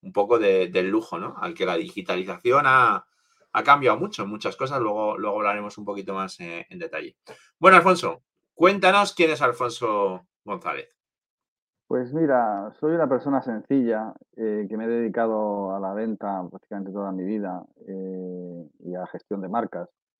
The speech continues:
Speaker 2: ¿no? Eh, una de las características fundamentales al final de, de nuestro trabajo es que, eh, no solo, eh, te tienes que dedicar a, a la venta pura, sino que tienes que,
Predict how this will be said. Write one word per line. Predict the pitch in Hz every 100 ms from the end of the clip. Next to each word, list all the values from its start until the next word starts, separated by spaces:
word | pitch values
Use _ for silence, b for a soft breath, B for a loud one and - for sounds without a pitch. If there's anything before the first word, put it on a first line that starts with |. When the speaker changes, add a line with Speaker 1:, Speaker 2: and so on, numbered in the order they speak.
| _ _ _ _ -
Speaker 2:
¿no? | - _ -
Eh, | 101 98 95 92 - _ _ _ _ _
una | 139 131 127
de |
las | 120
características | - 120 - 113 113 110
fundamentales | 117 113 110 101 117 117
al | 107
final | 107 107 107 98
de, | - 98 101 101 98
de | 90 101
nuestro | 101 98 - 98 95 95 95 92 90 90 - -
trabajo | 95 110 110 - 107 -
es | - -
que, | - - - -
eh, | - 92 95
no | 95 107 - -
solo, | 110 104 98 95 _ _ _ _ _
eh, | 98 95
te | 98
tienes | 104 101
que | -
dedicar | 104 101 98 92 101
a, | 98 92 92 87
a | -
la | 87
venta | 98 107 -
pura, | 85 135 107 -
sino | 90
que | 85
tienes | 90 92 -
que, | 104